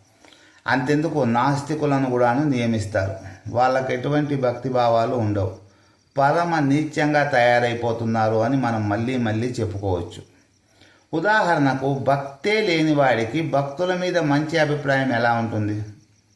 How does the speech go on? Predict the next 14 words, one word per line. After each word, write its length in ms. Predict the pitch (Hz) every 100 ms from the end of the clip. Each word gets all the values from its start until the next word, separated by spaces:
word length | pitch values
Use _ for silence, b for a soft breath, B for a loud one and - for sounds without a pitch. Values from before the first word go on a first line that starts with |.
| _ _ _ _ _ _ _ _ _ b b b b
దేవుడినే 640 | 110 131 165 202 202 208
నమ్మని 420 | 208 170 156 156 147
వాడికి 560 | 139 117 110 143 180
ఆ 260 | 170 113 147
దేవుడి 400 | 143 156 165 165
భక్తుల 440 | 147 143 - 147
మీద 260 | 135 127 131
గౌరవభావం 1040 | 156 110 110 139 160 156 143 135 135 135
ఎలా 300 | 104 104 127
ఉంటుంది? 580 | 127 113 113 104 101 104 - - - -
కొన్ని 240 | 165 160
సాధారణ 600 | - 151 165 175 175 165
లాజిక్స్ 520 | 120 120 131 135 -
ఇవి. 280 | 98 - -